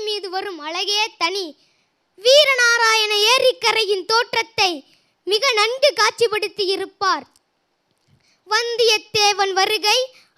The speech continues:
ஆழ்வார்க்கடியான் என்னும் திருமலை நம்பி, கந்தமாறன், கடம்பூர் மாளிகை, பெரிய பழுவேட்டரையர், சம்புவரையர், வணங்காமுடி முனைவர், மதுராந்தக தேவன் இவர்களின் மந்திர ஆலோசனை கூட்டம்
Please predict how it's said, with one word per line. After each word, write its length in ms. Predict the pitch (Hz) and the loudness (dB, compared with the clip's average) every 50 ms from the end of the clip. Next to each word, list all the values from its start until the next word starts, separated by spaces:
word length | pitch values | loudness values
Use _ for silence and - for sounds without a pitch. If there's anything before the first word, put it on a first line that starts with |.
| 370 415 453 | 2 6 6
ஆழ்வார்க்கடியான் 960 | 494 539 480 466 508 453 440 427 330 - 427 440 440 415 466 440 453 453 440 427 | 6 6 4 4 4 2 2 2 0 -2 -4 -2 -2 -2 0 0 -2 -2 -4 -6
என்னும் 260 | 403 392 403 370 294 - | -6 -8 -8 -8 -6 -6
திருமலை 380 | 466 494 494 494 480 466 427 415 392 381 | -6 -4 -4 -4 -2 -2 -2 -4 -4 -6
நம்பி, 280 | 381 370 330 427 480 508 539 - _ _ _ _ _ _ _ _ _ - | -6 -2 0 0 0 0 -2 -6 _ _ _ _ _ _ _ _ _ -4
கந்தமாறன், 840 | 392 415 453 480 480 480 466 453 427 415 392 381 403 415 453 494 494 - _ _ _ 415 | -4 -2 -2 0 0 0 0 2 2 2 2 2 0 0 -2 -2 -6 -10 _ _ _ -4
கடம்பூர் 560 | 403 - - 508 523 494 494 494 480 440 392 370 | -2 0 0 -2 2 4 4 4 4 4 2 0
மாளிகை, 500 | 403 403 427 427 427 415 320 415 440 494 523 508 - _ _ _ _ _ _ _ _ _ _ _ _ - | -2 0 0 0 -2 -2 -2 -2 -2 -2 -2 -4 -8 _ _ _ _ _ _ _ _ _ _ _ _ -6
பெரிய 260 | 427 466 539 523 523 508 466 | -2 0 2 2 2 2 0
பழுவேட்டரையர், 1040 | 453 427 427 415 415 415 403 403 415 403 403 392 392 320 381 392 415 440 494 508 - _ - - - | -2 -4 -2 -2 -2 -4 -4 -4 -4 -4 -4 -4 -4 -4 -4 -2 -2 -2 -4 -4 -8 _ -12 -6 -4
சம்புவரையர், 760 | 403 440 494 508 539 523 466 415 415 392 359 370 381 440 480 427 - _ _ _ _ - | -4 -2 0 0 0 2 0 0 -2 -2 -2 -2 -2 -2 -4 -6 -12 _ _ _ _ -4
வணங்காமுடி 600 | 381 415 480 523 523 508 494 480 453 427 427 415 403 370 | -2 -2 -2 -2 0 2 2 2 0 -2 -4 -4 -4 -4
முனைவர், 440 | 403 403 440 440 381 415 427 - - - _ _ _ _ - 381 | -4 -4 -4 -2 0 -2 -2 -2 -4 -10 _ _ _ _ -8 -6
மதுராந்தக 580 | 415 427 508 523 508 494 480 427 440 403 403 403 - _ 427 | -4 -2 0 0 2 0 0 -2 -4 -4 -4 -6 -4 _ 0
தேவன் 340 | 427 427 427 392 403 349 302 - _ _ _ _ _ _ _ 370 | 0 0 0 0 -2 -2 -4 -8 _ _ _ _ _ _ _ -4
இவர்களின் 480 | 349 392 415 370 320 415 403 403 370 359 349 | -4 -2 -4 -2 -2 -2 -2 -2 -2 -2 -2
மந்திர 360 | 359 392 440 453 466 523 494 466 427 403 403 | -2 -2 -2 -2 -2 -2 0 0 2 2 2
ஆலோசனை 480 | 427 453 453 466 - - 427 403 415 381 302 - | 2 2 0 -2 -2 -4 -4 -4 -6 -6 -6 -6
கூட்டம் 420 | 415 415 415 - - 392 359 320 | -6 -6 -4 -4 -4 -4 -4 -6